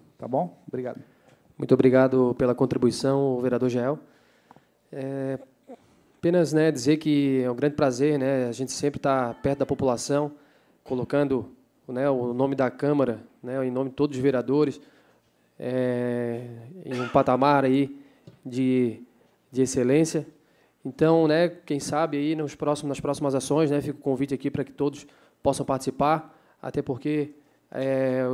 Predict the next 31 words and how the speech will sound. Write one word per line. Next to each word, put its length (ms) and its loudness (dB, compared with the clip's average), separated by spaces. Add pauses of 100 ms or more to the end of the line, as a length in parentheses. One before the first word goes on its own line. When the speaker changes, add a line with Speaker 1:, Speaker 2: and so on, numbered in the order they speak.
Speaker 2:
não 180 -2
existe 300 -4
bairro 240 4
do 80 0
vereador, 680 0
a 100 -10
cidade 380 -2
é, 240 2 (140)
é 140 -6
nossa 520 2 (380)
e 100 -2
o 60 2
vereador 600 4 (100)
tá 80 -2
aí 100 0
pra 160 0
atuar 640 -2
e 440 -2
trabalhar 460 2
em 60 0
prol 320 2
de 100 -8
todo 400 -2 (560)
o 80 2
município. 560 4 (1800)
É, 460 -2 (1200)
<laughs> 1300 -20
apenas 380 0
daí 160 2
pra 140 0
finalizar, 680 2